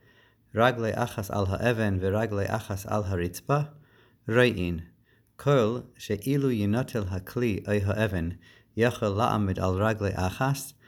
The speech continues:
עבודתו כשרה, ואם לאו, עבודתו פסולה.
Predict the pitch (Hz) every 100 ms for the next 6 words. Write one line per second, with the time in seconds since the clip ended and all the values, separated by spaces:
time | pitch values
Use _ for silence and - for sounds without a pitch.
0 | - _ - 104 95 98 127 - 113 113
1 | - 82 78 80 - _ _ _ _ -
2 | - 110 117 139 123 120 113 _ _ -
3 | 107 98 101 120 110 107 101 92 85 78